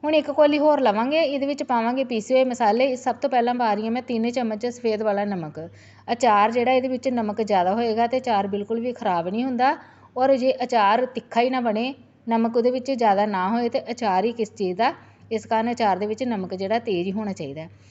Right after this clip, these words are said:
ਇੱਕ ਚਮਚ ਮੈਂ ਕਾਲਾ ਨਮਕ ਪਾਇਆ। ਟੋਟਲ ਚਾਰ ਚਮਚ ਇੱਥੇ ਮੈਂ ਨਮਕ ਪਾਇਆ। ਇੱਕ ਚਮਚ ਪਾਵਾਂਗੇ ਕਸ਼ਮੀਰੀ ਲਾਲ ਮਿਰਚ ਪਾਊਡਰ ਦਾ, ਇਹਦੇ ਨਾਲ ਕਲਰ ਵਧੀਆ ਆਉਂਦਾ ਹੈ।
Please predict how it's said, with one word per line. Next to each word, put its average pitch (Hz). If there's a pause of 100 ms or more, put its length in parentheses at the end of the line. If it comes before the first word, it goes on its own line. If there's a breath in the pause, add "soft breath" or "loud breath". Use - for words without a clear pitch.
(220 soft breath)
ਇੱਕ 262
ਚਮਚ 262
ਮੈਂ 247
ਕਾਲਾ 208
ਨਮਕ 160
ਪਾਇਆ। 160
ਟੋਟਲ 233
ਚਾਰ 214
ਚਮਚ 220
ਇੱਥੇ 208
ਮੈਂ 226
ਨਮਕ 185
ਪਾਇਆ। 190 (120)
ਇੱਕ 233
ਚਮਚ 240
ਪਾਵਾਂਗੇ 202
ਕਸ਼ਮੀਰੀ 214
ਲਾਲ 175
ਮਿਰਚ 175
ਪਾਊਡਰ 185
ਦਾ, 254 (1300)
ਇਹਦੇ 208
ਨਾਲ 240
ਕਲਰ 233
ਵਧੀਆ 233
ਆਉਂਦਾ 202
ਹੈ। 285